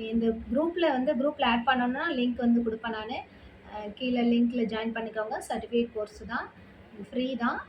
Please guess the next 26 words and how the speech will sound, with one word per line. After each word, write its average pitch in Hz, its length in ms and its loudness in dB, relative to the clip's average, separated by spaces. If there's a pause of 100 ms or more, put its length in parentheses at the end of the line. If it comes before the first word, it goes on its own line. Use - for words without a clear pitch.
பேசிக்ஸ் 311 560 2
only, 233 400 2 (420)
பேசிக்ஸ் 220 440 -6
only. 220 360 -2
அட்வான்ஸ் 285 400 0
கிளாஸ் 254 300 2
வேணா 220 300 -6
நான் 262 220 -4
செப்பரேட்டா 226 400 -4
தான் 233 180 0
எடுப்பேன். 202 340 -4 (400)
So, - 220 -8
நீங்க 226 220 2
பேசிக் 269 380 2
வரலையும் 285 360 2
நீங்க 285 160 0
ஒரு 226 140 2
கத்து 226 240 -4
முடிச்சிட்டாலும் 247 640 0
உங்களால 247 400 2
ஹேண்ட்ஸ் 233 320 0
வந்து 233 240 -2 (380)
போட 226 220 -4
முடியும். 208 500 -2 (1900)
நீங்களும் 311 520 2
வந்து 254 320 4